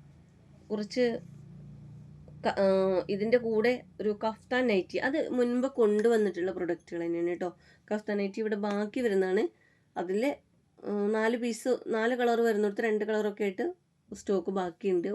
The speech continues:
ഓരോന്നിൻ്റെ. നല്ല റയോൺ കഫ്താൻ നൈറ്റിയാണ്. അതായത് അമ്പത്താറ് ലെങ്ത്തും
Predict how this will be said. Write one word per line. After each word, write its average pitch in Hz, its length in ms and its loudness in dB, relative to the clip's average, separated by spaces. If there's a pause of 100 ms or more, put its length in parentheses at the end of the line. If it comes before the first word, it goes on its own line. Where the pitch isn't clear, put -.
ഓരോന്നിൻ്റെ. 180 460 0 (4000)
നല്ല 208 380 4 (160)
റയോൺ 208 340 6 (540)
കഫ്താൻ 208 380 0
നൈറ്റിയാണ്. 180 360 2 (140)
അതായത് 196 380 2
അമ്പത്താറ് 208 640 0 (100)
ലെങ്ത്തും 214 420 2